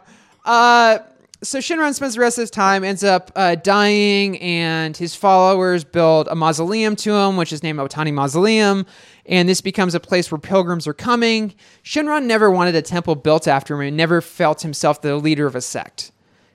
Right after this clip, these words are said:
In fact, he died assuming that the teaching would just continue on and that he would just be a minor footnote.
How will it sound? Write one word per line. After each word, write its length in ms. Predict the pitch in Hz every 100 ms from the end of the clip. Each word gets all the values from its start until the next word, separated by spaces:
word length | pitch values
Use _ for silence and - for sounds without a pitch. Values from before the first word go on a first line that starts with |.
| -
In 120 | 170
fact, 300 | 180 165 160
he 180 | 196 190
died 520 | 165 165 185 185 175
assuming 360 | 160 180 170 160
that 160 | 156
the 80 | 151
teaching 320 | - 185 175
would 140 | 160 147
just 180 | 147
continue 480 | - 156 190 180 170
on 220 | 180 180
and 160 | 180 170
that 100 | 147
he 220 | - 185
would 180 | 165 156
just 260 | 139 147 -
be 200 | 151 135
a 120 | 139 - _ _ - _
minor 380 | - 175 160 139
footnote. 440 | - 139 92 69